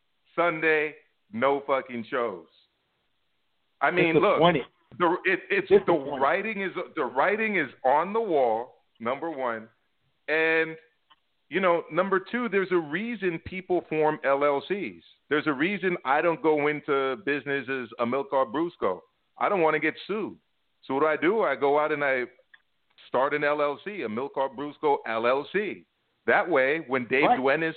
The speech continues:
Speaker 1: sues me, guess what? I
Speaker 2: Right.
Speaker 1: declare bankruptcy on L L C. That doesn't affect my credit score. You can't come after me in court. You did business with the L L C. You didn't do business with me.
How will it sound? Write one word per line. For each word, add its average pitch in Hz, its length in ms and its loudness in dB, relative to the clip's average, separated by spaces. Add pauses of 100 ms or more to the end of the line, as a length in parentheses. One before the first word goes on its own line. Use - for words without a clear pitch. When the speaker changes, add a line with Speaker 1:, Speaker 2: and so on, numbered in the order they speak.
Speaker 1:
sues 123 240 -6
me, 120 340 -4 (480)
guess 139 220 4
what? 165 240 2
I 123 80 2
Speaker 2:
Right. 156 140 6
Speaker 1:
declare 151 200 2
bankruptcy 135 720 -4
on 120 320 2
L 120 180 0
L 117 240 0
C. 131 220 -6
That 120 140 -4 (320)
doesn't 135 220 0
affect 131 340 0
my 117 180 0
credit 110 380 -2
score. 110 420 -4 (360)
You 131 140 -6
can't 151 240 0
come 127 220 2
after 120 280 0
me 110 180 -2
in 101 100 -4
court. 117 400 0 (400)
You 131 140 -4
did 165 200 0
business 151 380 -2
with 131 100 -10
the 131 120 -4
L 143 180 0
L 139 240 0
C. 202 80 -10
You 151 200 -8
didn't 180 200 -4
do 220 120 -4
business 131 440 -4
with 95 180 -8
me. 92 160 -14